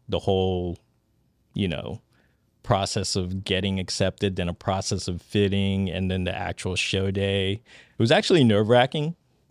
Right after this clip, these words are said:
but, um, yeah, you learn a lot from that.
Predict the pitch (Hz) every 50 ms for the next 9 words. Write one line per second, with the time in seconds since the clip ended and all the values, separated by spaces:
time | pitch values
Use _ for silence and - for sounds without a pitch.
0 | _ _ - 113 110 107 104 107 104 104 101 98 101 101 92 101 113 120 _ -
1 | - - _ - 117 127 143 143 117 104 101 110 120 120 117 110 113 117 117 123
2 | - - - 107 101 98 98 98 101 98 -